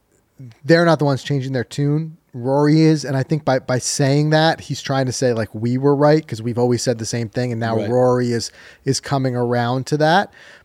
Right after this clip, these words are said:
Speaker 1: But I, I, I don't know how much I believe that fully, because also,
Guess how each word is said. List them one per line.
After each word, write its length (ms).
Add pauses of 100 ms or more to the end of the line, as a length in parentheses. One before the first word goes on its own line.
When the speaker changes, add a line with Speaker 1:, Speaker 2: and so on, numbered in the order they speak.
Speaker 1:
But 440 (240)
I, 120 (100)
I, 220
I 100
don't 120
know 100
how 260
much 440
I 100
believe 440
that 220
fully, 420
because 360
also, 420